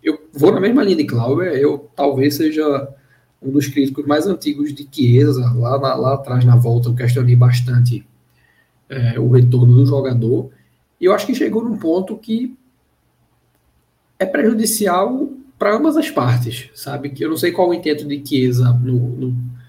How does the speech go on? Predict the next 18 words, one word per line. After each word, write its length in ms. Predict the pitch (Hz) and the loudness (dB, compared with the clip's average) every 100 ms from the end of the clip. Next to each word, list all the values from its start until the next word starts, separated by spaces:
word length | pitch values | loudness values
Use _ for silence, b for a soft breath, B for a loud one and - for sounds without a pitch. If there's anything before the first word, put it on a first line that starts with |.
| B _ | B _
no 160 | 135 123 | -6 -4
pós-náutico, 680 | 127 127 120 113 139 - - | -2 -2 -2 0 0 -2 -4
né? 280 | 120 117 - 127 120 - - - _ - - 123 | -6 -6 -8 -8 -8 -8 -14 -20 _ -20 -20 -12
Não, 180 | 123 127 | -8 -4
não 160 | 123 | 0
vejo 400 | 120 123 - - - b b b b _ _ _ _ | 4 6 4 0 -10 b b b b _ _ _ _
perspectiva 600 | 131 120 147 143 - 135 | -2 0 0 0 0 0
pra 100 | 127 | 2
ele 100 | 131 | 0
permanecer, 560 | 135 123 127 123 123 120 | 2 2 2 2 0 0
quer 140 | 139 | -2
numa 160 | 143 123 | -2 -4
Série 240 | 127 127 | -4 -6
C, 300 | 123 127 127 | -6 -2 -2
quer 120 | 135 | -2
numa 160 | 127 127 | -4 -4
Série 240 | - 120 | -2 0
B, 300 | 117 113 120 | 0 -2 -4